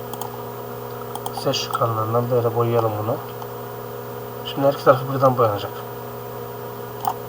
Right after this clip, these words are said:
C T R L S dedik. Bunu kaydediyoruz. Kaydettik bunu.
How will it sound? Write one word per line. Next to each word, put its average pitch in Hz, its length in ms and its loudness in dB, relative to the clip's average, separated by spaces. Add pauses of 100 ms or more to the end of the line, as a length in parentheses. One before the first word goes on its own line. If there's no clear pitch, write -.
(1500)
C 139 160 2
T - 140 4
R 120 40 8
L 151 180 8 (1080)
S 139 320 8
dedik. 117 280 0
Bunu 127 140 2
kaydediyoruz. 123 720 4 (960)
Kaydettik 135 560 4
bunu. 113 100 0